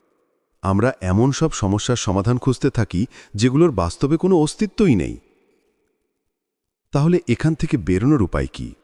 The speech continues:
এর সেরা সমাধান হল মাইন্ডফুলনেস, অর্থাৎ বর্তমান মুহূর্তে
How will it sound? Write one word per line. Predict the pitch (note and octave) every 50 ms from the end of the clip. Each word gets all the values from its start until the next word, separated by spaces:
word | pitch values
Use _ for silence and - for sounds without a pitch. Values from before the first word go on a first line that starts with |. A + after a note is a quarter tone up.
| _ _ _ _ _ _ _ _ _ _ _ _ _ _ _ _ _ _ _ _ _ _ _ _ _
এর | - A2+ C#3 D#3+
সেরা | D#3 - - - F#2 F2 A#2+ C3
সমাধান | - - E2+ D#2+ E2+ F2 G2 C3 D3
হল | B2 A#2 G#2+ E2 E2 G#2 - - _ _ _ _ _ -
মাইন্ডফুলনেস, | F2 E2+ F2 F2+ A2 C#3 D3 C#3 - - F#2+ E2 D2 B1+ A#1+ A1+ - - - - - _ _ _ _ _ _ _
অর্থাৎ | C#2+ C#2 - - F#2+ G2 A2+ - - - _ _ _ _ _ - F2
বর্তমান | G2 A2+ B2+ - - - F3 F3+ F#3 F3+
মুহূর্তে | E3 B2 G#2 A2+ A#2 - - C3+ D#3+